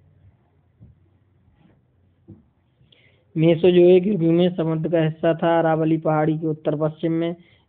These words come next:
यहाँ रेतीले, टीले एवं बरखान पाए जाते हैं। एक सौ पचास मिलीमीटर से कम वर्षा, शुष्क जलवायु क्षेत्र, बहुत कम वनस्पति, अत्यधिक बाष्पीकरण। नदियाँ अल्पकालिक तथा कुछ नदियाँ मरुस्थल में लुप्त हो जाती हैं। सबसे बड़ी नदी,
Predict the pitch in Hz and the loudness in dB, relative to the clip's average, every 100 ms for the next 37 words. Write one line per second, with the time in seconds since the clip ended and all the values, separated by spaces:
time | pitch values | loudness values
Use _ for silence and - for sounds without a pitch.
0 | 160 156 156 160 156 165 165 160 160 156 | -4 -2 0 0 0 0 0 -2 -2 -2
1 | 165 160 156 147 147 147 143 160 160 151 | -2 -2 -4 -2 -2 -4 -6 -4 -4 -4
2 | 151 147 151 160 160 170 165 165 160 151 | -4 -4 -2 -2 -2 -4 -2 -4 -6 -8
3 | 151 156 151 156 156 156 147 151 147 160 | -6 -4 -4 -4 -4 -4 -4 -4 -6 -8
4 | 147 143 156 156 160 165 - _ _ _ | -6 -4 -6 -6 -6 -8 -12 _ _ _
5 | - 156 - 151 156 160 160 160 170 165 | -10 -10 -8 -4 -2 -2 -2 -4 -4 -4
6 | 165 147 147 147 151 147 151 156 - 156 | -2 -2 -2 -4 -6 -4 -4 -6 -8 -6
7 | 165 156 147 143 147 139 147 143 160 156 | -4 -4 -6 -8 -6 -4 -4 -4 -6 -4
8 | 160 160 160 - _ _ 156 151 151 156 | -4 -4 -8 -16 _ _ -6 -2 2 2
9 | 160 - 147 147 - 151 160 165 165 147 | 0 -2 -6 -6 -4 -4 -2 -4 -4 -6
10 | 147 147 147 147 151 147 151 143 143 147 | -6 -6 -8 -8 -6 -4 -6 -4 -6 -8
11 | 165 147 147 147 147 160 151 156 151 160 | -8 -6 -4 -6 -8 -6 -4 -4 -4 -8
12 | 160 165 - 165 160 160 160 156 147 139 | -8 -10 -8 -4 -2 -2 -2 -2 -4 -6